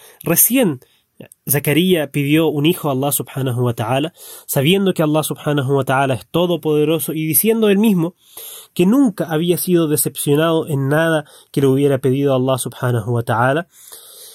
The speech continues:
Pero fue tan rápida la aceptación de Allah subhanahu wa ta'ala que se sorprendió Zacarías. Dijo, "Rabbi, Señor mío, ¿cómo voy a tener un hijo si yo, si mi, mi, mi esposa es estéril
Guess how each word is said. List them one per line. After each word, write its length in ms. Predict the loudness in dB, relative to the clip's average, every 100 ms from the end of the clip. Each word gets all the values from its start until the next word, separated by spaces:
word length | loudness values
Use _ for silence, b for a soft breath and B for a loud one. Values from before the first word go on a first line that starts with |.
| B B B B B B _ _ _ _
Pero 220 | 2 2
fue 500 | 2 2 2 0 -10 _ _ _
tan 180 | -4 -2
rápida 520 | 0 0 0 -4 -6 _
la 140 | -4 -2
aceptación 560 | -2 -2 -2 0 2
de 60 | 2
Allah 220 | 0 0
subhanahu 680 | -2 -8 -2 0 0 2 0
wa 80 |
ta'ala 440 | 2 2 2 -2 -8 _ _ _ _ _ _ _ _ _ _ -20 B _
que 240 | 0 0
se 120 | 0
sorprendió 500 | -2 -2 0 0 0
Zacarías. 480 | -2 -2 -4 -6 -6
Dijo, 440 | -4 0 0 -2 _ _
"Rabbi, 380 | -2 -2 -2 -4
Señor 340 | 2 2 2
mío, 300 | 0 2 0 b b
¿cómo 180 | 0 4
voy 200 | 4 4
a 40 | 2
tener 280 | 4 4
un 120 | 4 4
hijo 220 | 2 0
si 180 | -2 0
yo, 280 | 2 0 _ _ _ _ _ _
si 160 | -6 0
mi, 160 | 0
mi, 280 | 0 -6 -8
mi 180 | -6 -8
esposa 420 | -4 0 0 2
es 180 | -2 -2
estéril 520 | -10 -4 2 2 2